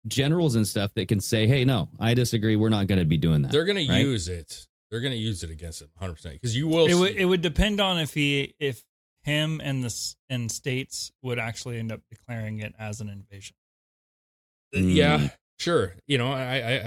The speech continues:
Speaker 2: actually agree with you on that. But it, I think to what Greg said earlier, man, like, it's not gonna, you're not gonna see the videos of people dragging luggage.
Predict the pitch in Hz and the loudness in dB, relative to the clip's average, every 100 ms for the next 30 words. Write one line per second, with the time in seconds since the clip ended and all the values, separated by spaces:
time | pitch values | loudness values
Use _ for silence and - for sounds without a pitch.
0 | 127 131 127 107 127 113 92 95 131 101 | -6 -2 -2 -2 -2 -2 -2 -2 -2 -2
1 | 110 _ _ _ _ - 120 104 117 147 | -4 _ _ _ _ -10 -8 -4 -2 0
2 | 139 135 98 110 120 - 98 107 139 95 | 0 -2 0 -2 -2 -2 -4 -2 -4 -4
3 | 87 90 101 92 - - 110 127 127 123 | -6 -6 -4 -6 -8 -12 -8 -4 -4 -4
4 | 131 113 127 143 160 196 147 147 139 113 | -6 -4 -2 -2 -4 -4 -4 -4 -4 -4
5 | 120 110 104 95 113 95 95 101 110 107 | -4 -4 -4 -6 -8 -8 -4 -2 -2 -2
6 | 98 87 87 113 90 76 - | -6 -8 -4 -4 -4 -12 -20